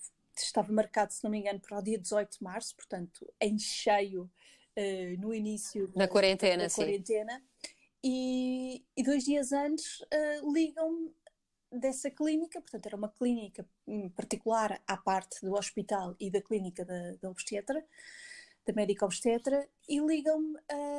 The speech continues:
Speaker 1: hum, a dizer que não iam fazer-me o exame,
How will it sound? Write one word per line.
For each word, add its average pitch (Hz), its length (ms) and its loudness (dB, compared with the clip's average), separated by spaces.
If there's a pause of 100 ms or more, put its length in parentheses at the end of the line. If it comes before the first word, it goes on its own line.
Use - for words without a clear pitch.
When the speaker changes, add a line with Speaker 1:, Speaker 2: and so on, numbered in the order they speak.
(320)
Speaker 1:
hum, 277 340 -6 (640)
a 262 60 -2
dizer 285 260 -2
que - 160 -4
não 285 360 2
iam 214 480 0 (220)
fazer-me 214 500 0
o 214 60 -6
exame, 214 500 -4